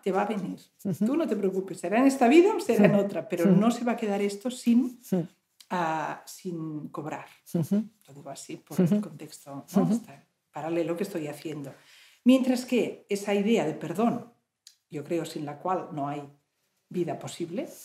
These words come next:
Speaker 2: Ujú.
Speaker 1: sin el perdón, ¿no? Sin esa, un perdón que es perdón hacia el otro y perdón hacia ti, ¿no? Como
Speaker 2: Ujú.
Speaker 1: esa dimensión de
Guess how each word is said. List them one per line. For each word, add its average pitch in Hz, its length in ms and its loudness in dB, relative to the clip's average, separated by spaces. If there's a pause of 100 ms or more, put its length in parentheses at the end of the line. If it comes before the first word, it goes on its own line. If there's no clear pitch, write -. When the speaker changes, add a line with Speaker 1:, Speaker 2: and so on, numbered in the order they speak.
(100)
Speaker 2:
Ujú. 220 380 -6
Speaker 1:
sin 135 220 -12
el - 60 -18
perdón, 170 520 -6
¿no? 214 180 -8
Sin 135 280 -12
esa, 135 340 -14 (420)
un 196 240 -12
perdón 175 340 -2
que 185 160 0
es 175 120 -2
perdón 170 340 -4
hacia 156 220 -8
el 156 80 -6
otro 175 260 -4
y 254 60 -2
perdón 151 440 -8
hacia - 300 -10
ti, 190 260 -10 (260)
¿no? 254 300 -6
Como 135 300 -10
Speaker 2:
Ujú. 165 100 -10
Speaker 1:
esa 165 260 -10
dimensión 185 500 -4
de 160 260 -10